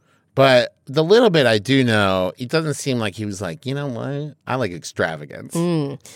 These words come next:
Speaker 2: Another legend is that his wife, Katie, made paper roses and placed them in their windows on Christmas Eve.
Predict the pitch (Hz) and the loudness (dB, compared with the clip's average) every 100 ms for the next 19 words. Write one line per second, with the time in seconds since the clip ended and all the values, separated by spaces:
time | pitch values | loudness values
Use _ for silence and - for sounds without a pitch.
0 | - - 196 202 214 196 170 165 202 311 | -12 -2 2 4 4 4 2 2 0 0
1 | - 175 - 160 170 147 143 143 135 - | -2 -4 0 0 0 -4 -4 -6 -6 -10
2 | - - 143 127 156 302 349 _ _ - | -16 -6 -4 -2 -2 -2 -4 _ _ -20
3 | _ - 175 160 156 190 165 165 147 151 | _ -2 0 0 -2 -4 -2 -2 0 0
4 | 151 196 226 220 175 - 147 - 156 151 | 0 -2 -2 -2 -6 -4 -6 -4 -4 -4
5 | 147 151 135 139 143 139 147 233 277 - | -4 -4 -4 -4 -4 -2 0 0 -2 -8
6 | - 160 156 160 - 170 - 165 208 320 | -6 -6 -4 -6 -4 -6 -4 -4 -2 -4
7 | - | -8